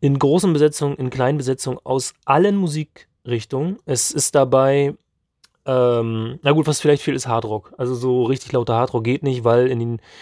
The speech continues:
in diesem kleinen, äh, Gebäude, wahrscheinlich ein Bürogebäude, darüber arbeiten andere Leute, da kann man nicht so Lärm machen, seid ihr verrückt? Äh, aber ob's jetzt Sting ist oder, ähm, Tash Sultana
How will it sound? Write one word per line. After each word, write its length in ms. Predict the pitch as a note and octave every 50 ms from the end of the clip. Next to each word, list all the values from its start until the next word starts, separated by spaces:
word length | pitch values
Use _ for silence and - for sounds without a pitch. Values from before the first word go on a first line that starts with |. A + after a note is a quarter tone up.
| - - - - - _ _
in 140 | - B2+ B2
diesem 180 | A#2+ A#2 A#2+ A2+
kleinen, 400 | - A#2+ A2+ A2+ A2+ A2+ A2+ A2+
äh, 280 | A2+ A2 A2 A2 A2 A2
Gebäude, 480 | A#2 A2+ G#2+ A2 A2 A2+ A#2 A#2 A2+
wahrscheinlich 260 | A2 G#2+ - A#2 G#2+ G#2+
ein 40 |
Bürogebäude, 600 | G#2 G#2 G2 A2+ D3+ D#3 C#3+ A2+ A2+ A2+ A2+ A2+
darüber 500 | G#2+ A2+ G#2+ A2+ B2 B2+ A#2+ A2+ G#2+ A2 A2 - -
arbeiten 280 | B2 A#2 A2+ A2 G#2+
andere 220 | A2+ B2+ F3+ F#3+ E3
Leute, 240 | C#3+ C3+ C3 A#2+ B2
da 80 | B2 A#2
kann 120 | C3 B2+
man 80 | B2+ A#2+
nicht 100 | A2+ -
so 80 | A2
Lärm 320 | G#2 G2+ G#2 G#2 A#2+ D3 C#3+
machen, 280 | B2+ A#2+ - A#2+ G#2+
seid 180 | G#2+ A2 G#2+ A2+
ihr 100 | A2 -
verrückt? 380 | - A2+ E3+ A#3 - - - - - - - - - - - - - - - _ _ _ _ _ _ _ _ _ _ _ _ _ _ _ _ _ _ _ -
Äh, 720 | D3 C#3+ C#3+ C#3+ C#3+ C#3+ C#3+ C#3 C#3 C#3 C#3 C#3 C#3+ C#3+ - _ _
aber 480 | - D3 D3 D3 D#3 D3+ D#3 D#3 D#3 -
ob's 200 | D#3+ - - -
jetzt 200 | E3 D3+ - - -
Sting 320 | - E3+ F#3+ G#3 G#3 F#3+
ist 400 | - D#3+ F#3 F3+ - - - - _ _
oder, 840 | - C#3+ C#3+ C#3+ C#3+ C#3+ C#3+ D3 C#3 C3 B2+ B2+ B2+ B2 B2 B2 A#2+
ähm, 300 | A#2+ A#2+ A#2+ A#2+ A#2+ A#2+ -
Tash 280 | - - E3 - - -
Sultana 840 | D3+ D3 C#3+ C3+ - C#3 B2 B2+ B2+ B2+ B2+ B2 B2 B2 B2